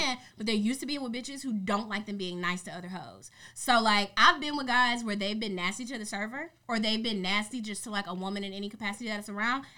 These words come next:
And I'm like, "Hey, hey, guy, what the fuck is your problem? Why you being rude?" And they like, "I didn't wanna da ba da ba da ba da."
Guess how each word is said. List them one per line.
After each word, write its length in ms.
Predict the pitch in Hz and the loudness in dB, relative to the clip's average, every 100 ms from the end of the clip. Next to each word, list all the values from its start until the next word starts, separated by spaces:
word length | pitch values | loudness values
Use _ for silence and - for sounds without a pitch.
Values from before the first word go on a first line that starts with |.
| - | 0
And 60 | 269 | 2
I'm 40 | |
like, 180 | 262 233 - - | 4 0 -4 0
"Hey, 240 | 302 220 - - | 0 0 -8 -4
hey, 140 | 208 | 0
guy, 220 | 269 240 294 - _ _ _ _ | 4 2 2 -8 _ _ _ _
what 180 | 233 269 | 2 2
the 60 | - | 4
fuck 200 | 339 320 | 4 4
is 60 | 277 | 2
your 100 | 277 | 4
problem? 200 | 349 330 | 4 4
Why 60 | |
you 60 | 302 | -2
being 160 | 285 294 | -2 -2
rude?" 320 | 480 196 - _ | -4 -6 -10 _
And 120 | 277 311 | 2 4
they 120 | 320 | 6
like, 400 | 294 269 233 - _ _ _ _ _ - | 8 6 2 -4 _ _ _ _ _ -14
"I 120 | 170 | -8
didn't 160 | 202 214 | -6 -6
wanna 180 | 226 | -4
da 220 | 226 247 247 | -2 -2 0
ba 80 | |
da 180 | 254 262 | 2 2
ba 80 | 269 | 2
da 160 | 277 311 | 0 2
ba 60 | |
da." 160 | 285 | 4